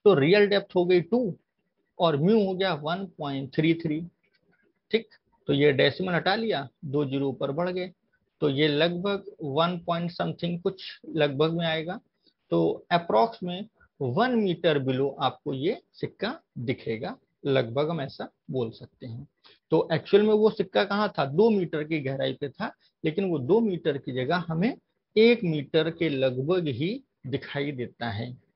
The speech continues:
यानी कि ऐसा लगता है कि वो सिक्का bottom से ऊपर उठ के आ गया है। तो ये था हमारा concept, जो हमने आपको एक question की हेल्प से भी समझाया, और मुझे जहां तक उम्मीद है, आपको समझ में बहुत अच्छे से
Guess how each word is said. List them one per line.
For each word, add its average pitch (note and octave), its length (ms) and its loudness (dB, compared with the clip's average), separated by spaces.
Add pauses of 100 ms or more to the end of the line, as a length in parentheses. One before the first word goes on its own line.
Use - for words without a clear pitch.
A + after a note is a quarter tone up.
(100)
यानी B2+ 220 2
कि G3+ 260 -2 (220)
ऐसा D3 220 4
लगता D#3 320 4
है F#3 80 2
कि G3 100 -6
वो F3 60 0
सिक्का E3 360 -2
bottom D3+ 460 2
से G3+ 260 -4 (140)
ऊपर G3 540 0
उठ E3 180 -2
के - 180 -4
आ A2+ 160 0
गया A2+ 260 -6
है। A2+ 200 -8 (920)
तो D3 60 4
ये F3+ 300 4
था A3 40 4
हमारा G#3 280 4
concept, G3 500 -2
जो G#3 100 2
हमने D#3+ 260 -2
आपको D#3+ 500 -4 (220)
एक C3+ 300 -2
question G3+ 460 0
की G#3 100 4
हेल्प D3 280 0
से - 200 -4
भी D#3 180 -2
समझाया, D3 600 -4 (340)
और C#3+ 100 0
मुझे D3+ 280 2
जहां E3 180 0
तक D3 220 -6
उम्मीद B2+ 380 -4
है, G#3+ 120 -2
आपको D#3 420 -2
समझ C3+ 320 -4
में E3 240 -2 (360)
बहुत E3 240 4
अच्छे - 380 -4
से - 300 -4